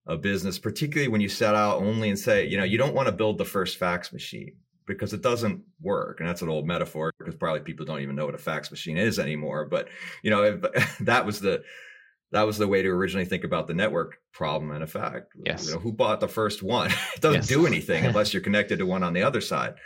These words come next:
Speaker 2: Exactly.
Speaker 1: If you can build a business that solves a problem and then connect the people later that, that have the problem, I think that's really,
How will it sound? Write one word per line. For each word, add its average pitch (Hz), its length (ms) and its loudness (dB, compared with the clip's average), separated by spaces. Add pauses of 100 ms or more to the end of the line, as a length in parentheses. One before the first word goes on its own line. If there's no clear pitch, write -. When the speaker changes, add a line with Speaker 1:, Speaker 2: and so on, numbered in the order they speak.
(100)
Speaker 2:
Exactly. 101 460 0
Speaker 1:
If 85 140 -8
you 107 100 2
can 107 140 2
build 95 180 2
a 90 60 2
business 104 400 0
that 90 80 -6
solves 92 320 0
a 85 60 0
problem 87 840 0 (380)
and 87 80 -4
then 80 100 -4
connect 80 340 -2
the - 80 -8
people 78 400 -6
later 85 600 -4 (540)
that, - 280 -14
that - 120 -20
have - 180 -10
the 71 80 -12
problem, 69 320 -10
I 71 60 -10
think 78 200 -14
that's 80 220 -8
really, 71 300 -10